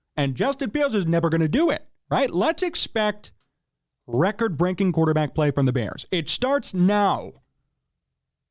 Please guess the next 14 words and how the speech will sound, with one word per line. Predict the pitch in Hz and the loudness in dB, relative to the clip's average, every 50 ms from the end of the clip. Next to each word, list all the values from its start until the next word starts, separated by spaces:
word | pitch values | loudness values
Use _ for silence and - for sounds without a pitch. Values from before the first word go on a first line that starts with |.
| _ _ _ | _ _ _
And | 143 143 | 0 0
unfortunately, | 160 160 160 - 302 330 330 - - 208 175 110 123 113 - - - _ | 0 0 -2 0 0 0 0 0 -2 -4 -2 -2 -4 -4 -6 -8 -8 _
whether | 127 123 117 | -4 -2 -2
you | 113 110 | -2 -2
like | 107 113 139 175 - | -2 0 -2 -2 -2
to | 247 220 | -2 -2
hear | 190 233 | -2 -2
it | 262 294 | 0 0
or | 320 | 0
not, | 302 285 262 247 240 202 - - _ _ _ _ | 2 2 2 2 0 -2 -8 -16 _ _ _ _
Justin | _ - 113 127 - 185 190 | _ -6 -6 -2 -2 -4 -4
Fields | 185 - 285 277 233 208 190 175 - - - | -2 0 0 2 2 2 0 -2 -4 -6 -2
is | 151 156 165 165 - - - - | 0 0 0 0 -2 -8 -10 -10
not | 139 156 180 196 214 214 208 190 165 - - - - | -4 0 2 2 2 2 2 0 -2 -2 -2 -2 -2